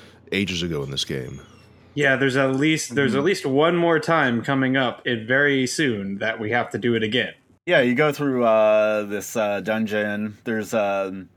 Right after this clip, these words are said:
Speaker 3: there's a save point, a cathedral, and a healer. Yeah, teleporting is probably your best bet right here.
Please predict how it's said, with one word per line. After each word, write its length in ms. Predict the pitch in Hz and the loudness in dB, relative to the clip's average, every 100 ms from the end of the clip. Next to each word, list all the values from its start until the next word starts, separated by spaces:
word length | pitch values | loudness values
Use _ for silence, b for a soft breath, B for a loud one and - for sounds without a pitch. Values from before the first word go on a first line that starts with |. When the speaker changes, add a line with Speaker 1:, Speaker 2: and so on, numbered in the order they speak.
| - | -10
Speaker 3:
there's 160 | 123 113 | -8 -6
a 40 | |
save 280 | - 151 147 | -4 -4 -2
point, 400 | 160 156 156 160 - | -2 -2 -4 -8 -6
a 320 | 107 104 98 | -2 -2 -4
cathedral, 600 | - 127 131 147 160 165 - | -6 -6 -4 -4 -6 -6 -12
and 100 | - 104 | -10 -8
a 40 | |
healer. 520 | 110 110 95 113 160 - _ | -6 -4 -4 -4 -8 -14 _
Yeah, 360 | 117 120 98 92 85 | -2 2 4 2 -2
teleporting 680 | 143 147 139 135 117 107 98 | -2 0 0 -2 0 -2 -6
is 100 | 85 | -6
probably 480 | - 104 107 104 92 | -2 0 0 -4 -6
your 160 | 82 | -8
best 440 | 71 76 90 - - | -8 -8 -10 -10 -6
bet 280 | 107 123 - _ - - - _ _ | -4 -4 -10 _ -20 -20 -20 _ _
right 180 | 110 117 | -6 -4
here. 320 | 123 143 | -4 -6